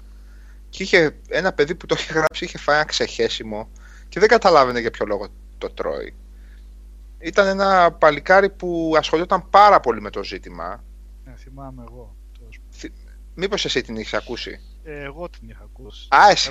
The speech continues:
Speaker 2: Ακούσει
Speaker 1: την είχες
Speaker 2: μετά και
Speaker 1: ακούσει.
Speaker 2: την είχε ακούσει μετά και αυτός, την ακούσαμε όλοι εκεί μέσα.
Speaker 1: <laughs> Ναι, δηλαδή,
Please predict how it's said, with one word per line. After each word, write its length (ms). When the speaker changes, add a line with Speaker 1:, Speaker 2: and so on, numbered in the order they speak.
Speaker 2:
Ακούσει 220
Speaker 1:
την 100
είχες 160
Speaker 2:
μετά 180
και 80
Speaker 1:
ακούσει. 300
Speaker 2:
την 120
είχε 120
ακούσει 320
μετά 200
και 100
αυτός, 320
την 120
ακούσαμε 520
όλοι 280
εκεί 80
μέσα. 140
Speaker 1:
<laughs> 220
Ναι, 280
δηλαδή, 440